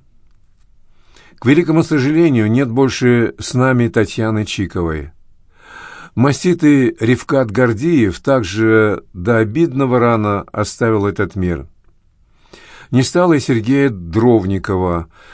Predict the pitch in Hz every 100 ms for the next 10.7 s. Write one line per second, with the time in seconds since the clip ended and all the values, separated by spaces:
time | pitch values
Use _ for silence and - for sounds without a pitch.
0 | - 101 127 120 165 165 135 131 - 113
1 | 107 87 139 139 - 120 117 113 - 98
2 | 87 80 78 78 69 - _ _ _ _
3 | _ _ - - - - 131 175 151 170
4 | - 143 139 - 156 147 127 120 120 113
5 | 113 135 120 110 110 110 113 120 107 113
6 | 110 95 113 113 131 120 - 98 87 78
7 | 69 - - - - - - 135 127 160
8 | 147 139 131 123 123 127 107 139 139 110
9 | 110 - 131 120 113 104 98 123 120 123
10 | 110 107 101 101 107 104